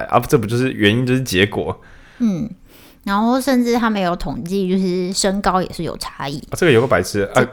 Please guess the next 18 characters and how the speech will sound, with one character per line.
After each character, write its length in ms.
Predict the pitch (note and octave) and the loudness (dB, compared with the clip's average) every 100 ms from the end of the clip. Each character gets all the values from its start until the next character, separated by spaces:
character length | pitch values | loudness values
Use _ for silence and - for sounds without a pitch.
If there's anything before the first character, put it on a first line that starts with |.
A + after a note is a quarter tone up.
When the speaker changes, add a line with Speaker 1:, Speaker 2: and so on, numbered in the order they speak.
| - | -6
Speaker 1:
可 120 | - A2+ | -2 4
是 60 | |
我， 120 | E3 G#2 | 4 4
我 80 | G#2+ | 2
在 80 | C#3+ | 0
想 80 | G2 | 0
要 60 | |
不 80 | A#2 | -2
要 40 | |
讲 200 | A#2 - | -4 -6
这 120 | F#2 G#2 | -8 -8
个， 120 | D2 | -8
这 180 | - F#2+ | -8 -6
个 140 | G2+ | -4
有 60 | F2+ | -2
点 120 | F#2+ | -4
残 320 | - - D#2+ G2+ | -6 -8 -6 -4
忍。 160 | G#2+ | -6